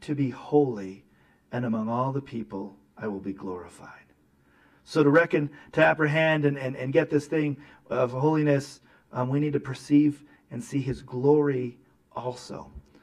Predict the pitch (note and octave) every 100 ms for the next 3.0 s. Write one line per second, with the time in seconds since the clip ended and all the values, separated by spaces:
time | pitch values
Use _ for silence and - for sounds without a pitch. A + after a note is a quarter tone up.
0 | _ _ _ - C#3+ C3+ E3+ F#3+ G#3+ D#3+
1 | C#3+ D#3+ D#3+ C#3 A#2+ - C3 - C#3 B2+
2 | C#3+ C#3+ C3+ A#2 G#2 F#2 G#2 A2 C3 F#3+